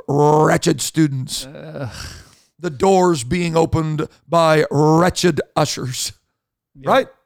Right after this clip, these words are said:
Speaker 2: Yeah.
Speaker 1: The musicians being wretched musicians.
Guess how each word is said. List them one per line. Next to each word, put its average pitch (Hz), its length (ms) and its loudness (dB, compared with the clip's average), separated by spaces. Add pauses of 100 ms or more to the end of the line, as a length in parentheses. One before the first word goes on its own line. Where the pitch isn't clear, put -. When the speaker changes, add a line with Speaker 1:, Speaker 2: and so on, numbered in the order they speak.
(240)
Speaker 2:
Yeah. 127 220 -18 (160)
Speaker 1:
The 190 80 0
musicians 196 540 0
being 180 420 -4 (240)
wretched 147 840 -2 (1000)
musicians. 135 680 -6